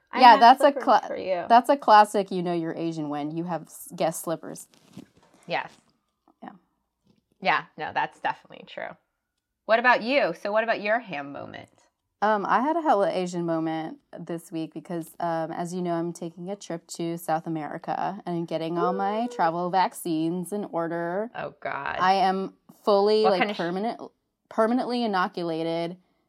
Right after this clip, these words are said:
Speaker 2: against Hep A and B. So, like, watch out, world. So I got, uh, so I had to go get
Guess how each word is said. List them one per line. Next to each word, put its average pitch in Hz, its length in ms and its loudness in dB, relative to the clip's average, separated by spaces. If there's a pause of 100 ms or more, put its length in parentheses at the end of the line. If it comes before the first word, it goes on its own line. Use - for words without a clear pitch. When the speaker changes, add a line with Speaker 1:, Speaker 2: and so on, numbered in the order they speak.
(200)
Speaker 2:
against 165 600 -4 (240)
Hep 180 340 2
A 175 280 -2
and 185 420 0
B. 170 560 -2 (180)
So, 165 600 0
like, 156 180 -6
watch 165 300 0
out, 247 200 4
world. 170 520 -4
So 202 100 2
I 185 140 2
got, 185 480 2
uh, 202 400 4 (340)
so - 200 -2
I 180 60 4
had 196 200 2
to 220 60 0
go 196 280 2
get 185 480 0